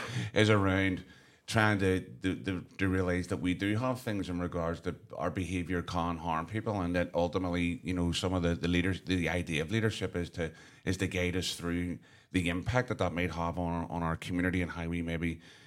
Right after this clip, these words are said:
how we can handle that. And I suppose for, for any religious leader, it's about reflecting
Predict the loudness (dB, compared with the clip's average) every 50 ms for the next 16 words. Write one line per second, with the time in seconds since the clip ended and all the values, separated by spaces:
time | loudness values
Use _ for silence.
0 | -20 -20 -14 _ 2 4 4 6 4 4 2 0 -2 0 -2 -2 -2 -2 0 0
1 | 0 0 0 0 -2 -4 -2 -4 -4 -2 0 0 2 2 0 0 -2 -2 0 2
2 | 4 4 2 0 -2 -10 -20 -20 -20 -20 -20 -20 -20 _ 0 2 2 4 4 2
3 | 0 -4 -8 -10 _ -2 0 2 4 4 4 6 6 4 4 4 2 -2 0 0
4 | 0 2 2 2 2 0 -2 0 -2 -2 0 -2 -4 -4 -2 -4 -4 -4 -4 -4
5 | -4 -4 -4 -6